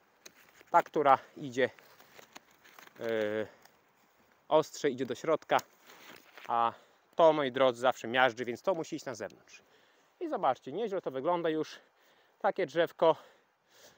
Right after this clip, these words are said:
jeśli chcecie od razu takie drzewko wyprowadzić, nie tak jak tutaj po czterech, po pięciu latach, to pamiętajcie, że sadzimy, e, leszczyny jesienią, tak jak wspomniałem już wcześniej. Po prostu na wiosnę ona wcześniej puszcza i sadzenie lepiej wykonujcie na jesieni.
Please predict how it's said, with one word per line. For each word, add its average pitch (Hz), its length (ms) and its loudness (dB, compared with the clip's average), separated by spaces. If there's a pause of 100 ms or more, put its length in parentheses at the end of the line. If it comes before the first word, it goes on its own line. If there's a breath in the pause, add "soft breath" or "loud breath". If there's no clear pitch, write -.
(160 soft breath)
jeśli 196 260 0
chcecie 180 320 2
od 156 60 -2
razu 233 240 6
takie 175 200 -4
drzewko 156 320 0
wyprowadzić, 143 720 2 (640 loud breath)
nie 196 100 4
tak 226 100 10
jak 190 100 6
tutaj 180 220 2
po - 120 -4
czterech, 151 280 4
po 147 80 -6
pięciu 147 300 -2
latach, 139 360 4
to 170 240 8
pamiętajcie, 180 540 2
że 170 260 4
sadzimy, 208 500 -2 (640 soft breath)
e, 175 180 4
leszczyny 190 460 2
jesienią, 139 480 0
tak 143 200 -2
jak 151 140 -6
wspomniałem 170 640 -2
już 175 220 -6 (200)
wcześniej. 180 440 -6 (760 soft breath)
Po 180 120 -2
prostu 180 300 4
na 180 100 -2
wiosnę 175 380 0
ona 160 180 0
wcześniej 170 380 -2
puszcza 175 380 0
i 165 280 -2 (680 soft breath)
sadzenie 170 460 0
lepiej 165 340 0
wykonujcie 160 520 -6
na 160 80 -4
jesieni. 107 340 -2